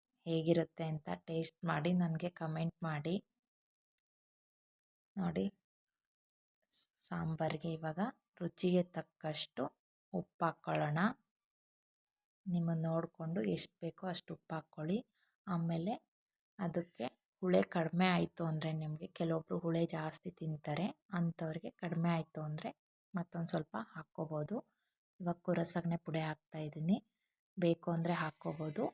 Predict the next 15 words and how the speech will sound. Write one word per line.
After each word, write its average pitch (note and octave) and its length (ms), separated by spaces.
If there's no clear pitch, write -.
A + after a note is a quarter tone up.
ಬೇಡ E3 220
ಅಂದ್ರೆ D#3 220
ಸ್ಕಿಪ್ - 400
ಮಾಡ್ಕೊಳ್ಳಿ. E3 540
ಕೆಲವೊಬ್ಬ E3+ 400
ಮಕ್ಳುಗಳು E3+ 500
ಕೂದ್ಲು F3+ 240
ಎಳೆ, E3+ 280
ಕೂದ್ಲು E3 400
ಎಳೆ D#3+ 300
ಅಂತ F3 140
ತಿನ್ನೋದಿಲ್ಲ, D#3+ 560
ಅದಕ್ಕೆ E3+ 400
ಹೇಳ್ತಾ D#3 380
ಇದ್ದೀನಿ. D#3 360